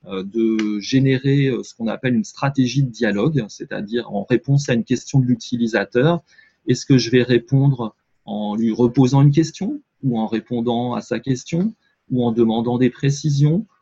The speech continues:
ou en faisant une action, par exemple ajouter un produit dans un panier.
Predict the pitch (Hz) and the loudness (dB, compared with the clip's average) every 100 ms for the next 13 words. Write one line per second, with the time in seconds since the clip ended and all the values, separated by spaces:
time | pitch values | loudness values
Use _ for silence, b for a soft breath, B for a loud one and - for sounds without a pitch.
0 | - 180 180 156 156 139 160 151 127 117 | -4 0 2 2 2 4 6 6 4 0
1 | - 127 156 131 104 98 104 139 139 101 | -6 -6 -6 -8 -10 -8 -6 -6 -6 -6
2 | 98 113 107 127 120 - 120 104 120 143 | -6 -6 -4 -2 -4 0 0 2 2 2
3 | 127 113 117 123 117 98 | 2 0 -2 0 2 0